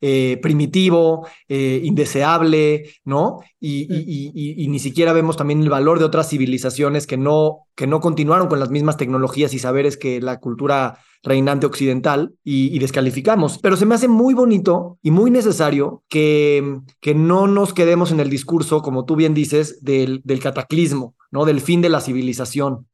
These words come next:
Speaker 1: Sí te jala más likes, sí te jala más seguidores, sí te vende más productos, o sea, la, las grandes guerras también es porque alguien demonizó al otro y puso, "Todo está muy mal gracias a esto".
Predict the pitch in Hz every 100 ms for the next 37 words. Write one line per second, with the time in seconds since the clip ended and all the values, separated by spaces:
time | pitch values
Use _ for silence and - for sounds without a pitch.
0 | _ - - 190 165 180 180 175 175 147
1 | 156 175 - - - _ - 170 160 170
2 | 165 165 160 160 143 135 143 135 147 165
3 | - _ - - 190 180 185 175 180 175
4 | 165 175 160 151 135 160 160 - 147 143
5 | 135 135 - 147 147 - 156 160 165 151
6 | 170 180 175 180 175 175 156 165 170 165
7 | 135 156 151 160 165 165 160 147 143 143
8 | 135 160 156 156 160 165 160 151 - 156
9 | 143 139 190 190 180 175 165 175 160 165
10 | 160 160 131 147 156 - 156 -